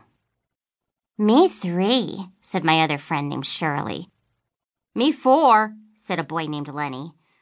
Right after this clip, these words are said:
"My grandmother's pumpkin pie sits in my mouth like a big wad of goop glop."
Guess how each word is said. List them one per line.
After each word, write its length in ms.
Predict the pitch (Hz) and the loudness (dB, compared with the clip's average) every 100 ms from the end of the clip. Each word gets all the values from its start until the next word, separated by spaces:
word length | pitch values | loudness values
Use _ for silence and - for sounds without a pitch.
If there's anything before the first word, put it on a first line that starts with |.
| _ - | _ 0
"My 180 | 233 | 2
grandmother's 600 | 269 240 240 269 277 254 247 | 2 2 4 4 2 0 -2
pumpkin 440 | 233 233 240 233 | -2 -2 -2 -6
pie 360 | 196 202 220 254 | -2 0 0 -2
sits 320 | 277 330 320 | -6 -6 -4
in 120 | 269 | -2
my 140 | 214 | 0
mouth 360 | 214 214 240 247 | 0 2 2 0
like 120 | 185 | -6
a 60 | 165 | -6
big 280 | 190 254 - | -2 -2 -2
wad 520 | 156 180 196 196 190 | 0 2 4 4 2
of 200 | 139 139 | -2 -6
goop 340 | 185 240 233 | -4 -4 -6
glop." 460 | - 139 147 147 | -12 -4 -2 -2